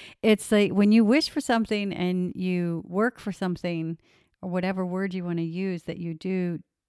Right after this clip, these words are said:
t-, towards something, when you get that something,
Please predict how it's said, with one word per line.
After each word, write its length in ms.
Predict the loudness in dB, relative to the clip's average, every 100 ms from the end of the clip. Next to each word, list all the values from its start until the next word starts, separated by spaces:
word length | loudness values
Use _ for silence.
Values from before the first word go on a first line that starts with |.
| -20
t-, 120 | -20 -18
towards 420 | -6 0 0 0
something, 560 | -4 -4 -4 -4 -4 -4 _ _ _
when 180 | 0 2
you 120 | 2
get 300 | 0 -4 0
that 200 | -2 -2
something, 560 | 0 0 2 2 2